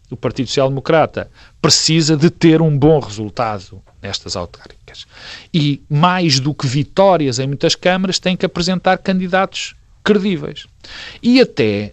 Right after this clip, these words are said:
eh, a semana passada, ou melhor, até anteontem, isso não tinha acontecido. Não, não, apareciam, eh, candidatos que eram quase, eh, que, que fariam com que Teresa Leal Coelho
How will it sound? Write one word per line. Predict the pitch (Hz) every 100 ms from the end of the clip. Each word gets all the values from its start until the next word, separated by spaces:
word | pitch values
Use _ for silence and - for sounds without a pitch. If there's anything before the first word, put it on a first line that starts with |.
| -
eh, | 113 110 101
a | 123
semana | - 123 123
passada, | - - - 220 254
ou |
melhor, | 123 95
até | - 104
anteontem, | 120 - 165 180 226
isso | -
não | 254
tinha | 254 233
acontecido. | 226 226 - 240 214 156 117
Não, | 123 127 123
não, | 123 127 127 - - -
apareciam, | - 127 143 - - 147 160 175 180 165
eh, |
candidatos | 160 165 175 170 185 185 -
que | -
eram | 196 208
quase, | - 202 196 220 196 - 220
eh, | 214 214 170 202 202 202 202 196 - - _ -
que, | 175
que | 160 208
fariam | - 202 214 202 180
com | 185
que | 170
Teresa | 208 196 170
Leal | 185 190 185
Coelho | - 196 208 190 160 139